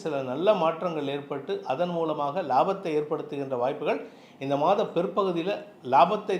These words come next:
தரக்கூடிய வகையில் இருக்கு. சூரியன் உங்க ராசிக்கு எட்டாம் இடத்திலிருந்து ஒன்பதாம் இடத்திற்கு பிப்ரவரி பதிமூணாம் தேதி பயிற்சி ஆகுறாரு. அந்த இடத்துல புதன், செவ்வா-, புதன் சனியோடு சேருகின்ற காரணத்தினால,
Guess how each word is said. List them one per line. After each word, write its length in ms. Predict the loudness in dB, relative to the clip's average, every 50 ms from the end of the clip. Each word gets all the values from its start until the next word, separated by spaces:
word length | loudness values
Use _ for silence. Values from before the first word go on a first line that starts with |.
| -2 -4
தரக்கூடிய 380 | -4 -4 -4 -6 -6 -4 -2 -2
வகையில் 240 | -2 -2 -2 -2 -2 -2
இருக்கு. 240 | -2 -4 -6 -8 -10 -10 -12 -16 -20 -20 -20 -20 -20 -6 0
சூரியன் 460 | 2 2 2 2 2 2 2 0 -2 -6 -8 -8 -4
உங்க 140 | 0 0 2 4
ராசிக்கு 500 | 4 4 4 2 0 -6 -8 -8 -6 -6 -6 -8 -10 -14 -20 -20 -12 -10 -8
எட்டாம் 360 | -8 2 6 8 8 8 8 4
இடத்திலிருந்து 560 | 2 0 0 -2 -2 -2 -2 -2 -2 -2 0 0 0
ஒன்பதாம் 420 | 0 0 0 0 2 2 2 2 0
இடத்திற்கு 460 | -2 -2 -4 -4 -6 -6 -6 -6 -6 -6 -6 -6
பிப்ரவரி 420 | -8 -6 -4 -2 -2 -2 -2 -2 -2 -2
பதிமூணாம் 480 | -2 -2 -2 -2 0 0 0 0 0 -2
தேதி 160 | -4 -4 -4 -4
பயிற்சி 300 | -4 -4 -4 -4 -4 -2 -2 -2
ஆகுறாரு. 360 | 0 0 0 0 0 0 -2 -6 -8 -14 -20 -20 -20 -14 -6 -4 -2
அந்த 120 | 2 4 4 4
இடத்துல 280 | 4 0 -2 -2 -2 -2 -2 -4 -8 -14 -14 -6 -2
புதன், 340 | 0 0 2 2 0 0 -4 -8 -8 -6
செவ்வா-, 360 | -6 -4 -4 -4 -4 -6 -6 -6 -6 -6 -2
புதன் 260 | 0 0 0 0 0 -2 -2
சனியோடு 460 | -2 -2 -2 -2 -2 -2 -2 -2 -2 -4 -6 -8
சேருகின்ற 460 | -6 -2 -2 -2 -2 -2 -4 -4 -6 -2 0
காரணத்தினால, 560 | 2 2 2 0 -2 -6 -4 -2 -2 0 2